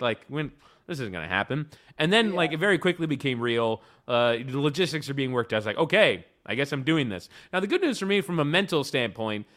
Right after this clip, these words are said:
Speaker 1: is that I was so busy over the course of this week. It has been a Heat Panthers, Heat Panthers, uh, Formula One, uh,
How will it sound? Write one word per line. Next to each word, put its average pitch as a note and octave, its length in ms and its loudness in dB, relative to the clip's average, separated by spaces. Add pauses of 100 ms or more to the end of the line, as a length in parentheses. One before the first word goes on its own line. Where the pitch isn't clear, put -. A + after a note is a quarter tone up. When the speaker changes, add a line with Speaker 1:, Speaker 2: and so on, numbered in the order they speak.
(120)
Speaker 1:
is B2 140 -4
that B2+ 320 2 (840)
I C#3+ 60 0
was D3+ 100 2
so G#3 140 2
busy D#3+ 460 4
over C3 160 0
the B2 60 -2
course C#3 220 2
of C3+ 60 -8
this C3+ 160 -2
week. C#3+ 300 0 (160)
It D#3+ 100 -4
has D#3 140 0
been D3+ 140 0
a C#3 160 0
Heat E3 300 -4
Panthers, E3 520 2
Heat F3+ 240 -6
Panthers, D#3 720 2 (260)
uh, B2+ 240 4
Formula G3+ 480 4
One, D#3+ 680 4 (300)
uh, C3 280 4